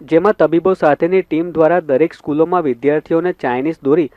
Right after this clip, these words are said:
અને પતંગથી પક્ષીઓને થતી દુર્ઘટના અંગે માર્ગદર્શન આપવામાં આવી રહ્યું છે. અત્યાર સુધીમાં બસો એકવીસ શાળાઓમાં જનજાગૃતિ ફેલાવવા તેમજ માર્ગદર્શિત પત્રિકાઓનું વિતરણ કરીને વિદ્યાર્થીઓને શપથ લેવડાવવા સાથે ભગીરથ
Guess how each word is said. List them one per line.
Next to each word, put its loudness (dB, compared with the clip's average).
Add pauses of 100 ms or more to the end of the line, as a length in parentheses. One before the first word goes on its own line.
(180)
અને -2
પતંગથી -2
પક્ષીઓને -2
થતી -6
દુર્ઘટના -2
અંગે -6
માર્ગદર્શન -4
આપવામાં -4
આવી -2
રહ્યું 0
છે. -2 (460)
અત્યાર 0
સુધીમાં 0
બસો 0
એકવીસ -2
શાળાઓમાં 2
જનજાગૃતિ -2
ફેલાવવા -2
તેમજ -4 (360)
માર્ગદર્શિત -2
પત્રિકાઓનું -2
વિતરણ -4
કરીને -4 (260)
વિદ્યાર્થીઓને -2
શપથ -4
લેવડાવવા 0
સાથે -4
ભગીરથ -4